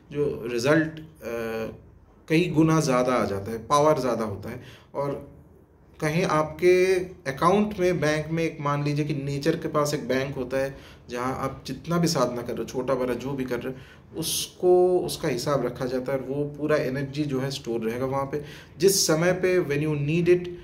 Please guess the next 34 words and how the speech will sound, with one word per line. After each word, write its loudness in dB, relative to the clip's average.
जब 2
आपका 0
अवस्था -4
थोड़ा 0
advanced -2
होता -2
जाएगा -2
at -6
times, -4
right, 2
वो 4
कल 4
हो 4
सकता -2
है, 0
दस 0
साल 0
बाद 0
हो -4
सकता -8
है, -6
जब -4
भी -2
हो, -4
nature 4
will 0
keep -4
all 2
that, -2
वो -4
account -2
रख -6
के -8
कहीं -12